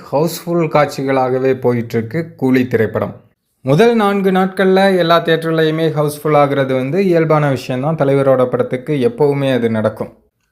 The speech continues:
அடுத்ததா வந்த வேலை நாட்கள்லயும் கூட கூலி திரைப்படத்துக்கு வந்து செவன்டி to எயிட்டி பர்சன்ட் ஆக்குபென்சி கிடைச்சிருக்கு. ஒரு மிகப்பெரிய வரவேற்பா தான் இதை பார்க்குறாங்க.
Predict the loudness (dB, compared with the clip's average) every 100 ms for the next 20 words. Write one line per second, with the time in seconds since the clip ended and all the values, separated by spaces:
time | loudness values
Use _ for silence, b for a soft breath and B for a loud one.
0 | _ 0 2 2 4 4 4 2 2 4
1 | 4 4 2 0 0 0 2 2 2 0
2 | 0 0 -2 0 2 2 2 2 2 -2
3 | -2 0 0 0 2 2 0 -2 0 2
4 | 2 0 0 0 0 0 -4 0 0 0
5 | -2 0 0 -2 -2 -2 -2 0 0 0
6 | -2 -2 -2 -2 0 2 2 2 -2 0
7 | 0 2 2 0 0 -2 0 -2 -2 0
8 | 0 0 0 0 -2